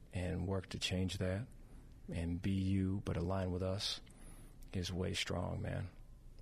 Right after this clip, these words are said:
you know, and it speaks to his maturity and, and his growth. And I think, um, it takes someone special to kinda go through all that. It's easier to just, uh, pretend not to see that and just do your thing and then get out.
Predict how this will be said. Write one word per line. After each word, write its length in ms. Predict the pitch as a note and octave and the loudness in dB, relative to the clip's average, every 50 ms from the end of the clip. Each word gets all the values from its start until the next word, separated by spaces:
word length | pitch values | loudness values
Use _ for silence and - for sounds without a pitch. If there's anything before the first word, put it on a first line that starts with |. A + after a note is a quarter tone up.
| - - - | -14 -6 -2
you 60 | - | 0
know, 260 | F2 E2+ E2+ F#2 G2 F#2+ - - - - - - - - - - - | 2 2 2 0 0 -4 -6 -14 -18 -18 -18 -16 -16 -16 -16 -8 -2
and 160 | - F#2+ F#2 E2+ | 0 2 2 2
it 60 | F#2 | 2
speaks 380 | - - - - G2+ - - - | 2 2 2 0 0 2 0 0
to 80 | - | 2
his 180 | F#2+ F#2+ F2 - | 2 0 0 0
maturity 600 | - E2 - - G2+ F2+ F2 F2 F2 F2+ F2+ F2 | -2 -2 0 2 2 4 4 4 4 4 4 4
and, 240 | E2+ E2+ F2+ F#2+ - - - | 2 2 0 -2 -4 -2 -2
and 180 | F2+ E2+ E2+ | 0 0 2
his 180 | F2 F2+ E2 - | 2 2 0 0
growth. 520 | - - F2+ F2 F2 F2 E2+ - - - - | 0 0 2 2 2 2 0 -2 -4 -4 -4
And 200 | G2+ F#2 E2 - - - - - - - - - - - - - - - - | -2 -2 -4 -6 -8 -14 -18 -18 -18 -18 -18 -18 -18 -18 -18 -18 -12 -6 -4
I 60 | - | -4
think, 460 | G2 - - G2+ F#2+ A#2 G2 - - | -2 0 0 0 0 0 -2 -2 -2
um, 280 | F2 E2 E2 - - G#2 F2+ - - - - - - - - - - | -2 -2 0 -2 -2 -4 -6 -8 -12 -16 -16 -16 -16 -16 -16 -10 -8
it 140 | - F2 - | -8 -4 0
takes 260 | - G2 F#2 - - | 0 0 2 2 2
someone 220 | - F#2 F2+ - | 2 2 0 0
special 460 | - - - F#2 - - - F2 E2+ | -2 0 0 0 0 0 0 0 -2
to 140 | - - G#2 | 0 -2 -4
kinda 300 | - - - F2+ E2+ E2+ F2 | -2 0 0 0 0 0 0
go 180 | G2 - - - | -2 -2 -2 -2
through 260 | - - F2 E2+ E2+ | -2 -2 0 0 2
all 160 | E2 E2 E2 | 2 2 2
that. 260 | D#2+ E2 E2 E2+ E2+ F2 - - - - - - - - - - - | 2 2 2 2 0 0 -4 -8 -10 -12 -12 -12 -14 -14 -14 -4 -4
It's 240 | - F2 - - - | -2 2 2 2 2
easier 460 | F#2+ F#2+ F#2 F#2+ F#2+ F#2 F2+ F2+ F2+ | 4 2 4 2 2 2 2 0 0
to 200 | - - F#2+ E2+ | 0 0 -2 0
just, 380 | E2+ F2+ E2+ E2+ - - - - | 0 0 0 0 0 0 0 -2
uh, 200 | F2 F2 F2 F2 E2+ - - - - - - - - - - - - - | -2 0 0 0 -2 -4 -6 -10 -12 -12 -12 -14 -14 -16 -14 -14 -6 -4
pretend 460 | - - - - G2 F#2 F2+ F2+ F2 | -2 0 2 4 4 4 4 4 4
not 240 | G2+ G2 F#2 F2+ - | 4 2 2 2 2
to 60 | - | 2
see 220 | F#2 - - F#2+ F2+ | 2 2 4 4 2
that 260 | E2+ E2+ E2 E2+ E2 | 4 4 2 2 2
and 80 | E2 D#2+ | 2 0
just 180 | E2 E2 - | 0 -2 0
do 100 | - F2+ | 0 0
your 140 | E2+ E2 E2 | 2 2 0
thing 400 | - - F2+ F2+ F2+ E2+ F2 E2+ - - - - | 0 0 2 2 2 2 0 0 -6 -8 -4 -2
and 100 | E2 E2+ | 0 0
then 120 | E2 D#2+ | 0 0
get 160 | D#2+ E2+ E2+ E2 | 0 0 2 2
out. 340 | E2 E2+ E2 D#2 D#2+ - | 2 2 2 0 -2 -4